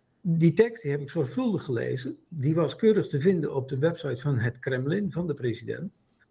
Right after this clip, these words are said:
En die was knijterhard. En niet alleen dat, het was duidelijk dat hij meende wat hij zei. Dat het in een framing zat, een politieke framing, die tot gevolgen zou leiden.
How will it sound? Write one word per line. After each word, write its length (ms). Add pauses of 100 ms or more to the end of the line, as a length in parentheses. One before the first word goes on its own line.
(340)
En 180
die 100
was 160
knijterhard. 1120 (760)
En 140
niet 220
alleen 300
dat, 480
het 180
was 220
duidelijk 580
dat 240
hij 220
meende 540
wat 160
hij 140
zei. 360
Dat 260
het 140
in 180
een 80
framing 640
zat, 240
een 100
politieke 480
framing, 680
die 400
tot 220
gevolgen 520
zou 220
leiden. 400